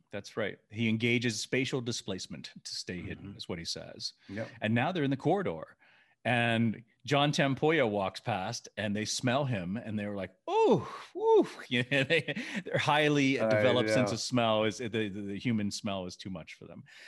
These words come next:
Speaker 1: And
Speaker 2: Yes.
Speaker 1: what blew me away was when they go to access the computers, the ship's computer,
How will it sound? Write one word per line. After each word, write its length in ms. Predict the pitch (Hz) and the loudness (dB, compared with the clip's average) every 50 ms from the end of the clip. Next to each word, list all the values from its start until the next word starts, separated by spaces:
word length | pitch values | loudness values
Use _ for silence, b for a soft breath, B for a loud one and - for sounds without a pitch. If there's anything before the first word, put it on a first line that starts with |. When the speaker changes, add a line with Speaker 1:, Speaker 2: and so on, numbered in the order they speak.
| 147 104 101 | -8 -4 0
Speaker 1:
And 180 | - 139 143 147 | 2 2 2 2
Speaker 2:
Yes. 100 | 135 135 | 2 2
Speaker 1:
what 260 | 147 160 160 143 123 | 2 2 2 0 -4
blew 220 | 131 170 185 208 196 | 0 2 2 2 2
me 140 | 208 202 | 2 2
away 360 | 196 165 139 127 123 120 120 117 | 2 4 4 4 4 4 4 4
was 240 | 117 113 110 107 | 2 0 -2 -2
when 140 | 120 117 120 | -2 0 2
they 120 | 120 123 131 | 2 2 2
go 260 | 127 147 156 180 170 | 2 2 4 4 2
to 440 | 170 - - 156 139 135 131 127 123 - | 0 -2 -2 0 0 0 0 0 -2 -2
access 500 | 127 127 131 - - - 123 120 - - | -2 -2 -2 -4 -4 -4 -4 -4 -6 -8
the 80 | - | -14
computers, 680 | 117 - 110 98 - - 113 107 104 104 101 104 - - | -10 -10 -10 -10 -6 -6 -4 -4 -4 -4 -6 -6 -8 -12
the 60 | - 113 | -12 -12
ship's 280 | - - 120 - - | -8 -8 -10 -10 -10
computer, 540 | - - 110 90 - 110 107 95 90 87 87 | -12 -10 -10 -8 -6 -8 -6 -6 -6 -10 -10